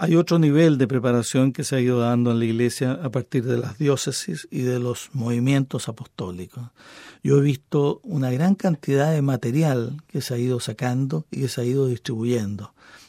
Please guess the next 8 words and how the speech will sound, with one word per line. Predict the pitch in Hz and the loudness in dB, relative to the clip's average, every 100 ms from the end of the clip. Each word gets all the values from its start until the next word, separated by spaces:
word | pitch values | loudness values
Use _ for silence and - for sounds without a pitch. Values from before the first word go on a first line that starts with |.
| _ | _
en | 165 151 147 | -4 0 0
las | 131 | -2
parroquias | 143 127 147 156 - 151 - - | -4 0 0 0 -4 -6 -6 -12
y | - 127 | -6 -2
en | 135 139 | 0 0
los | 127 127 | -2 -2
movimientos, | 120 117 113 104 107 - 98 | -2 -2 -2 -4 -8 -12 -8
¿no? | 147 | -8